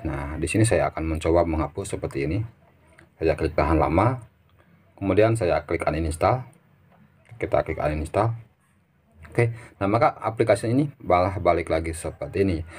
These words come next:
Kemudian gimana caranya? Kita coba dengan cara yang kedua. Nah, di sini kita klik di bagian tekan tahan lama, kemudian pilih di bagian info aplikasi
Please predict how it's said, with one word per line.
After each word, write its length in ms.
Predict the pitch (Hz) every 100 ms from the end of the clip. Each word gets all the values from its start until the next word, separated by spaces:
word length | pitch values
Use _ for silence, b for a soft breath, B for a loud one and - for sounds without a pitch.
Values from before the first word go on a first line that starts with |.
| B B -
Kemudian 320 | 104 147 147
gimana 320 | 127 117 127
caranya? 400 | 123 107 123 127
Kita 240 | 110 120
coba 320 | 117 104 120 113
dengan 320 | 104 101 98
cara 160 | 85
yang 160 | 82 80
kedua. 480 | 80 82 110 80 -
Nah, 320 | - - -
di 80 | 82
sini 240 | - 117
kita 640 | 117 - 85 85 85 82 82
klik 160 | 101 113
di 80 | 113
bagian 320 | 87 80 80
tekan 240 | - 82
tahan 240 | 76 78 76
lama, 400 | 73 85 113 117
kemudian 400 | 101 92 92 92
pilih 160 | 92 87
di 80 | 90
bagian 240 | 82 80
info 400 | 76 78 73 -
aplikasi 560 | 71 - 71 65 -